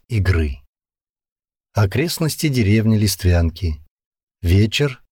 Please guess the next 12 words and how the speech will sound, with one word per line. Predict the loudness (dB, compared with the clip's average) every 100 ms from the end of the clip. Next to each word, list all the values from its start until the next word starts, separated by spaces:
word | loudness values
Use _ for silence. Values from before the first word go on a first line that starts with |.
| -6
двадцать | -2 -2 -2 -6 -2
восьмое | -2 0 0 2 0
октября, | 0 0 2 2 -2
две | -4 -6
тысячи | 0 0 0 -2 -4
десятый | -2 -2 -2 0 -2
год. | -2 -6 -8 -20 _ _ _ _ _ _ _ _ _ _ _ _ _ _ _
«Мне | 2 2 2
так | 0 0 0
хорошо | -2 -2 -2 -2 -4
с | -2
тобой, | -2 0 0 0